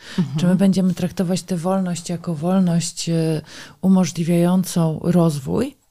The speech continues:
Speaker 1: Mhm.
Speaker 2: Czy też, e, wręcz odwrotnie, będziemy ją traktować jako wolność do, e, do cierpienia?
Speaker 1: Mhm.
Speaker 2: Ja myślę, że taki model, e, państwowości, który jest, e, zbudowany na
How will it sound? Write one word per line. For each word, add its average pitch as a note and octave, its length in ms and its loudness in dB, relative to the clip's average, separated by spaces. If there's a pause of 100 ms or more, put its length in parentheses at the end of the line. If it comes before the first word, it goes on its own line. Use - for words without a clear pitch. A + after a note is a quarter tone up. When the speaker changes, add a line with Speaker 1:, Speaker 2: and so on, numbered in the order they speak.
(320)
Speaker 1:
Mhm. E3 280 -8
Speaker 2:
Czy D#3+ 120 0
też, G3+ 480 0
e, E3+ 160 0
wręcz F3 280 2
odwrotnie, E3 480 0
będziemy F3+ 320 2
ją F#3+ 100 4
traktować F3 640 -2
jako E3+ 260 0
wolność F3 600 0
do, D#3+ 320 -2 (500)
e, E3+ 200 2
do F3 140 2
cierpienia? F#3+ 720 0 (140)
Speaker 1:
Mhm. D#3+ 400 -2
Speaker 2:
Ja F3+ 80 4
myślę, G#3 260 2
że F#3 100 -2
taki - 260 -4
model, F#3 460 0
e, E3+ 520 -2
państwowości, E3 680 0
który - 220 -4
jest, E3 240 -2
e, E3+ 120 0
zbudowany E3+ 960 2
na D#3+ 400 0